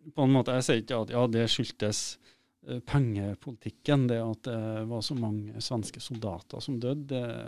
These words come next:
eh, på turen tilbake fra Trondheim.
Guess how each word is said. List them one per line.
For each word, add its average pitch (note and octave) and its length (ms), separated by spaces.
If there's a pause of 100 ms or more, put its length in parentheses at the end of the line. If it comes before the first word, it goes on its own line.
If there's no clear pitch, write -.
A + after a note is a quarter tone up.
(300)
eh, C3 320 (300)
på C#3+ 80
turen A#2 220
tilbake A2+ 580
fra B2+ 220
Trondheim. C#3+ 580